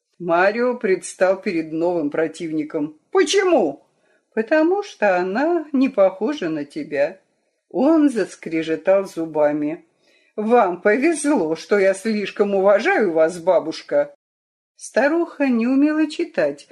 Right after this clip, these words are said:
но всегда держала Библию под рукой. Она протянула Бьянке книгу со словами: «Возьми и прочитай там, где отмечено».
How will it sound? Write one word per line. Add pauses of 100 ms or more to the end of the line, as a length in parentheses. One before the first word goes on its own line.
(200)
но
всегда
держала
Библию
под
рукой. (420)
Она
протянула
Бьянке
книгу
со
словами: (520)
«Возьми (180)
и
прочитай
там,
где
отмечено».